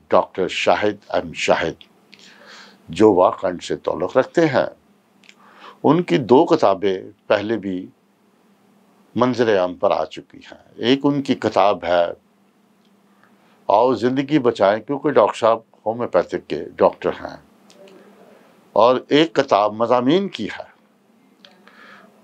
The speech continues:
बिखरे ख्वाब उजरे मोती। इस किताब का दीबाचा मोहतरमा डॉक्टर प्रोफेसर प्रिया साबिता ने तख्लीक किया है। ये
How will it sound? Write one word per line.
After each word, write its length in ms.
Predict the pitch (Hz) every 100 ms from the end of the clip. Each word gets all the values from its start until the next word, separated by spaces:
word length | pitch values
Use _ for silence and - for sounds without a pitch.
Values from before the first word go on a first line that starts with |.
| -
बिखरे 460 | 98 135 139 135 131
ख्वाब 420 | - 104 110 113 _ _ _ _ -
उजरे 460 | 151 120 71 82 85
मोती। 400 | 92 98 - - _ _ _ _ - - _
इस 160 | 185 196
किताब 340 | 185 160 139 -
का 100 | 175
दीबाचा 540 | 131 117 117 117 127 87 - _ _ _ _ _ _ _ _ _ -
मोहतरमा 560 | 113 135 - 147 120 87 76 _ _ _ -
डॉक्टर 420 | 95 110 - 101 90 _ _ _ _ _ -
प्रोफेसर 460 | 107 107 92 - 87 - _ _ 127
प्रिया 200 | 143 107
साबिता 440 | - 80 82 80
ने 140 | 76 76
तख्लीक 460 | - - - _ -
किया 220 | 76 -
है। 160 | - 76 - _ _ _ _ - _ _ - - - _
ये 520 | 107 135 143 143 80